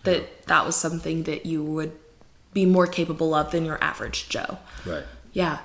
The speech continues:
Speaker 2: Yeah, I don't
Speaker 1: Okay.
Speaker 2: think I would have been successful trying to, you know, open a, a golf store. You know, I'm
Speaker 1: Right.
Speaker 2: learning about golf, and I couldn't <laughs> interact with the customers. So
Speaker 1: Yeah.
Speaker 2: sort of have to take some cues from ability.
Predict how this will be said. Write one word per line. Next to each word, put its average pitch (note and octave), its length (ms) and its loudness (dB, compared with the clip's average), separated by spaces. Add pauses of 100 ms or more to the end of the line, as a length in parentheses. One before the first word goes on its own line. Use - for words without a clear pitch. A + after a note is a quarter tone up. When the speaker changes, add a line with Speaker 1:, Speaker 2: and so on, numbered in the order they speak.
(420)
Speaker 2:
Yeah, F#2 180 2
I - 20 4
don't G2 180 6
Speaker 1:
Okay. F2 80 -2
Speaker 2:
think G#2 200 2
I F#2+ 80 4
would F#2+ 180 4
have F#2 100 0
been F#2 140 -2
successful - 580 -4
trying F2 360 -6
to, D#2 280 -8 (100)
you F2 120 -10
know, D#2 220 -10 (400)
open F2+ 320 -4
a, E2 280 -4 (320)
a F#2 60 -8
golf G2 360 2
store. C#2 420 -6
You - 60 -4
know, - 120 -6
I'm F#3+ 100 0
Speaker 1:
Right. F3 140 6
Speaker 2:
learning E3 160 2
about F2+ 260 0
golf, F#2+ 420 2
and E2 80 -4
I D#2+ 60 -6
couldn't F2 400 -4
<laughs> F#2 80 -6
interact F2+ 420 2
with F2+ 100 -6
the F2+ 60 -10
customers. D#2 680 -4
So - 200 -10
Speaker 1:
Yeah. F#3 260 4 (300)
Speaker 2:
sort F#2 220 -8
of E2 100 -6
have F#2 160 -2
to F#2 60 -10
take - 260 -6
some D#2+ 240 -8
cues F#2 520 -4
from D#2 400 -10 (1400)
ability. E2+ 560 -4